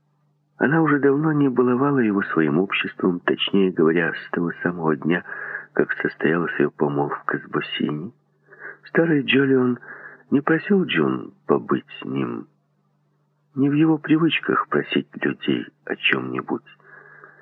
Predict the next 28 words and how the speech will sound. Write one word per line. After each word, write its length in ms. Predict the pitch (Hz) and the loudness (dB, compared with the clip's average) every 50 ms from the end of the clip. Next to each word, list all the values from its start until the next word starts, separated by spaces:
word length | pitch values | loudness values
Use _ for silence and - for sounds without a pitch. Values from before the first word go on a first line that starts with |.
| - - - | -20 -10 -2
Голова 340 | - - 120 139 151 160 160 | 2 4 4 4 4 2 2
ее 220 | 156 151 147 143 | 4 2 2 2
была 220 | 127 131 131 135 131 | 4 4 4 4 2
занята 360 | 117 120 120 123 120 - 120 | 2 2 0 2 2 0 0
только 300 | - 123 117 110 - 113 | 2 0 0 2 0 0
Боссини 640 | 104 104 101 - - - - 131 127 127 120 120 120 - | 0 0 -2 -4 -4 -2 0 2 2 2 2 0 0 -2
и 120 | - 104 98 | -2 0 2
его 160 | 95 95 98 | 2 2 0
делами. 520 | 90 - 78 69 65 62 62 60 58 58 - _ - - - - - - - - - - - | 0 0 0 2 0 0 0 -2 -6 -8 -10 _ -20 -20 -18 -16 -16 -16 -16 -14 -12 -12 -2
Старый 400 | - - 139 139 139 135 131 120 | 2 2 4 4 4 2 2 0
Джолион... 760 | - - - 131 143 135 123 113 95 82 76 73 67 64 - - - - - - - - - - - - | 0 0 0 2 2 2 2 2 2 2 0 0 -2 -4 -4 -8 -12 -18 -18 -18 -16 -16 -18 -10 -4 -2
Остался 520 | - 98 - - - 143 139 - - 143 | -2 0 0 2 0 0 0 2 2 2
один 280 | 139 127 127 139 135 127 | 2 4 2 0 0 -2
с 120 | - - | 0 0
оравой 340 | 120 120 123 120 117 117 113 - - | 0 2 2 2 2 0 0 -2 0
слуг 320 | - 135 135 131 - - | 0 0 0 0 -4 -8
в 100 | - - | -10 -4
громадном 680 | 123 - 104 117 113 120 123 113 104 110 113 110 110 | 0 2 2 4 4 2 0 0 0 0 2 2 2
доме 460 | 98 113 120 117 107 101 92 82 80 82 | 2 2 2 4 4 2 2 2 0 0
и 20 | |
ни 160 | 85 87 90 | 0 0 0
души 340 | 90 98 98 - - - 117 | 2 2 2 2 2 2 2
рядом, 440 | 107 110 104 90 71 67 65 69 - - - - - - - | 2 2 2 0 0 -2 -4 -4 -6 -8 -14 -16 -16 -18 -18
с 60 | - | -4
кем 160 | - - 92 87 | 0 0 2 2
можно 380 | 82 85 90 90 - - 85 | 2 2 2 2 0 -2 0
бы 140 | 82 90 82 | 0 0 0
перекинуться 680 | - - 85 76 76 73 - 85 80 78 - - - | 0 0 -2 -2 -2 -4 -4 -4 -4 -4 -4 -4 -4